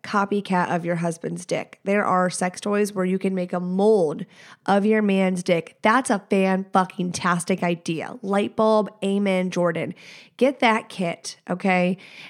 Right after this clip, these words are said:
And clone his dick. And you're like, "Babe, I am fucking you. Okay, that is your dick." And now you're gonna know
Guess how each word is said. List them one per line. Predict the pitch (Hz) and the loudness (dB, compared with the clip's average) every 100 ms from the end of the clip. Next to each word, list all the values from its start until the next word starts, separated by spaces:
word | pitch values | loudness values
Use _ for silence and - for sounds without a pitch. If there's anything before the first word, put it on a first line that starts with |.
| _ | _
And | 214 196 185 175 175 - | 2 4 4 0 -4 -10
clone | 165 233 269 294 | -4 2 2 4
his | 240 233 185 | 6 4 2
dick. | 180 165 - - _ _ - | 0 -2 -2 -12 _ _ -2
And | 202 | 0
you're | 208 | 2
like, | 202 196 196 | 2 0 2
"Babe, | 226 262 190 - - | 4 4 2 -4 -2
I | 196 | 2
am | 214 165 240 226 | 2 2 2 2
fucking | 202 180 170 175 180 | 2 0 0 -6 -6
you. | 170 - 214 _ - | -6 -6 -10 _ -4
Okay, | 202 214 208 | -2 0 0
that | 208 220 | 2 4
is | 220 208 185 | 4 2 0
your | 160 | -6
dick." | - - 151 - - - - - | -6 -6 -8 -10 -20 -20 -20 -4
And | 208 | 0
now | 226 240 | 2 4
you're | 262 | 2
gonna | 226 214 196 | 2 0 0
know | 196 185 | 0 0